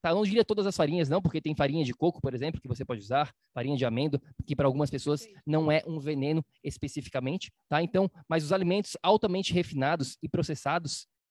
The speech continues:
Speaker 1: junk food, como a gente tá mostrando aqui pra vocês, esses são, obviamente, não são interessantes. Produtos, né, com pão, macarrão, bolos,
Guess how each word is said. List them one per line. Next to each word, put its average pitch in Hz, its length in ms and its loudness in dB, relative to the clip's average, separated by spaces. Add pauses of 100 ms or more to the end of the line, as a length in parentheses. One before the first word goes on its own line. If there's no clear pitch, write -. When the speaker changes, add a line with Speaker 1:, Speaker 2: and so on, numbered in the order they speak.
(300)
Speaker 1:
junk 175 320 4
food, 180 360 0 (280)
como 160 140 -2
a 156 60 4
gente 160 160 -2
tá 165 100 0
mostrando 151 380 0
aqui 143 120 -4
pra 135 120 -4
vocês, 165 420 -2 (220)
esses 214 340 4
são, 180 380 0 (400)
obviamente, 170 640 4
não 170 140 0
são 165 260 0
interessantes. 196 840 0
Produtos, 165 600 -2 (120)
né, 175 140 -4
com 196 240 -4 (100)
pão, 185 320 6
macarrão, 170 720 2
bolos, 151 800 8